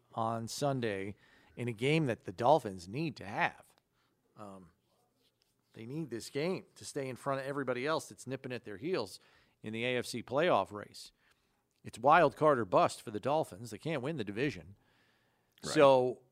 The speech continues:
Speaker 1: I was reminded of this when I saw Tua not expected to play on Sunday, Teddy Bridgewater gonna start. And I remember the scouting reports on Tua. You know,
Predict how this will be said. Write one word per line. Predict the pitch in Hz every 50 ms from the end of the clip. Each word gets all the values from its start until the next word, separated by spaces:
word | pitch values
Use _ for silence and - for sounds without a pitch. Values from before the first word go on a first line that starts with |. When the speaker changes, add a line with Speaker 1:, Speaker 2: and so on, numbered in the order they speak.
| _ _ _ _ _ - - - - - - _ _ _ -
Speaker 1:
I | 135 139
was | 139 139 131 110
reminded | 127 131 127 143 160 175 180 170 143 139 117
of | 117 107
this | 107 107 107 113 - - - -
when | 117 117 117 113
I | 113 113 113 113 110 104 -
saw | - - - 127 120 113 113 110 110 110 _ _ _ -
Tua | - 139 143 139 135 131 127 127 120 117 - _ _ _ _ _ _ _ _ _ _ _ _ _ _ _ _ _ _ _ _
not | - 117 117 127
expected | 127 - - - 127 120 - - 113
to | - -
play | - 131 127 123
on | 117 110 107
Sunday, | - - 139 135 127 120 120 120 117 113
Teddy | 110 - 123 127 117 113
Bridgewater | 95 - 117 120 107 104 110 117 117 113 110 101
gonna | 104 107 98
start. | 92 - - - 143 147 147 139 139 - - _ _ _ _ _ _ - - - _ _ _ _ _ _ _ _
And | - 113
I | 117
remember | 123 123 123 131 147 165 180 185
the | 175 170
scouting | - - - 180 175 175 170 147 139 127
reports | 120 - - 127 123 123 123 - 123
on | 117 113 107
Tua. | - - 151 143 107 90 - - _ _ _ _ _ _ _ _ _ _ _ _ _ _ _ _ _ _ _ _ _ _ _ _ _ _ _ _
You | 120 104
know, | 98 104 120 120